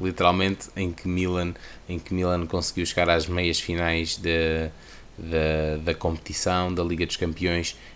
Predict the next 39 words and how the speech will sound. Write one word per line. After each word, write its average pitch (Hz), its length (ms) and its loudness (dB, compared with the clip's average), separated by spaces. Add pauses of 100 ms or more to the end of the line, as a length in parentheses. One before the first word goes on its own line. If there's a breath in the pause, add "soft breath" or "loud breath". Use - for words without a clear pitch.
e 95 60 -10
Rafael 90 540 2
Leão 82 300 2
aqui, 85 440 -4 (380 loud breath)
eh, 76 760 0
a 76 60 -2
dizer: 80 440 0 (340)
"Não 85 220 0
se - 160 -2
esqueçam - 680 2 (360)
de 85 180 -4
mim, 82 280 2 (280)
que - 80 -4
eu 76 60 -2
tô, 80 520 -2 (100)
que - 60 -4
eu 87 60 0
tô 90 160 -2
aqui." 85 340 -2 (460 loud breath)
Eh, 80 460 2 (220)
Milan, 98 520 8
Milan 98 440 4
que 101 340 4
nas 98 180 2
suas 95 160 -2
contas 95 300 0
no 95 100 -2
campeonato 95 480 2
não 101 60 0
está 92 220 4
fácil, 95 320 2
porque - 200 -6
o 95 80 2
Inter 95 220 0
está - 180 0
cada 95 240 0
vez 92 220 2
mais 95 280 4
líder, 95 460 2